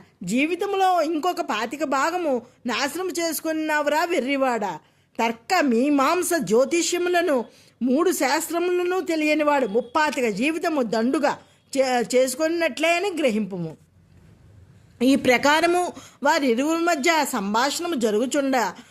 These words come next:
పడవ న-, సరిగా నదీ మధ్య భాగమునకు చేరెను. నీటి ప్రవాహము చాలా వడి-, ఆ, వడిగా ఉండెను. ఇంతలో పెనుగాలి వే-, ఆ, వేవదొడగెను. తుఫాను చెలరేగెను. నదీ జలము ఉత్తుంగ తరంగ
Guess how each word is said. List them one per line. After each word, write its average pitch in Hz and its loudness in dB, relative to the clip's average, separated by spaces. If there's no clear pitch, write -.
పడవ 262 2
న-, 220 -4
సరిగా 277 0
నదీ 269 0
మధ్య 311 0
భాగమునకు 269 0
చేరెను. 208 0
నీటి 349 0
ప్రవాహము 302 0
చాలా 262 0
వడి-, 240 -2
ఆ, 214 -2
వడిగా 233 0
ఉండెను. 185 -2
ఇంతలో 349 0
పెనుగాలి 330 0
వే-, 269 -2
ఆ, 226 -2
వేవదొడగెను. 226 0
తుఫాను 330 4
చెలరేగెను. 208 2
నదీ 254 4
జలము 330 2
ఉత్తుంగ 349 0
తరంగ 320 2